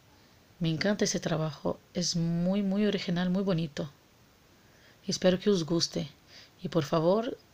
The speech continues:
si os gusta, dale un like y, y suscribe a mi canal, ¿ok?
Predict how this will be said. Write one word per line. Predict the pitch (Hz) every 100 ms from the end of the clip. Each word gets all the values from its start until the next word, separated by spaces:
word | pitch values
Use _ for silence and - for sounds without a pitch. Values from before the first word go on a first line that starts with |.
| -
si | - - 175
os | 160 151
gusta, | 170 180 196 202 233
dale | 190 160 165
un | 165 160
like | 156 185 196 -
y, | 180 165 160 -
y |
suscribe | 170 - - 170
a |
mi | 165
canal, | 165 160 156
¿ok? | 156